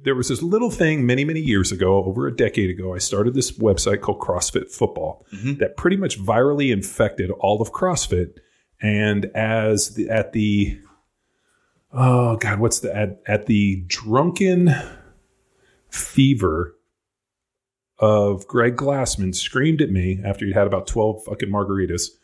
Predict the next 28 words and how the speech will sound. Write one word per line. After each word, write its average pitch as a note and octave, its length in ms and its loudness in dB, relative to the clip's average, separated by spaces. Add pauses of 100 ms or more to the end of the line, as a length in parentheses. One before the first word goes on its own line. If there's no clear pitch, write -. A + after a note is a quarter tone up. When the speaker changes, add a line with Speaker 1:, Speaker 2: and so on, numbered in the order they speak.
(400)
Speaker 1:
that F#2+ 200 0
I A2 200 2
virally B2+ 580 0
destroyed A2 680 0
CrossFit G2+ 680 -2
by F#2+ 140 -2
convincing G#2 580 -4
the A2 80 0
world F#2+ 360 2
they F#2 80 0
needed F2 320 -4
to F2 60 -10
be F2+ 100 -6
strong, E2 460 -6 (520)
that F2+ 200 -4
being A2 200 2
elite A2 400 0
wasn't A#2 540 0
just - 320 -2
okay G2 340 2
anymore, E2+ 280 -2
that F2+ 100 -4
you F2 140 -2
needed F#2+ 260 0
to G#2 60 -4
be A#2+ 100 0
strong. A2 500 -2 (360)
And G2 280 -4